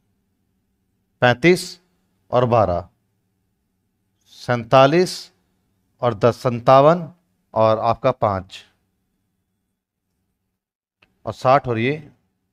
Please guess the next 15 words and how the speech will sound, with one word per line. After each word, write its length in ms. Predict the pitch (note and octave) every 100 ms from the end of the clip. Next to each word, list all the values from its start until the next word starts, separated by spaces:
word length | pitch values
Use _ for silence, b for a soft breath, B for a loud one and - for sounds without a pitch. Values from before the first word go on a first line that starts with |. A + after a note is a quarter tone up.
| _ _ _ _ _
अस्सी। 400 | C3 - - F#2+ F#2 _ _ _ _ _ _ _ _ A#2
और 180 | B2 C#3+
इस 160 | F3 F3
तरीके 260 | C#3 C3+
से 120 | C3 C#3+
आप 160 | C3
size 320 | - C3 A#2+ E3+
of 140 | A2+
D 120 | B2 A2
two, 140 | A2
अब 160 | D3+ E3
आप 160 | D3+
करेंगे 280 | - G#2+ B2+
यहां 180 | B2 F#2+
पर। 160 | -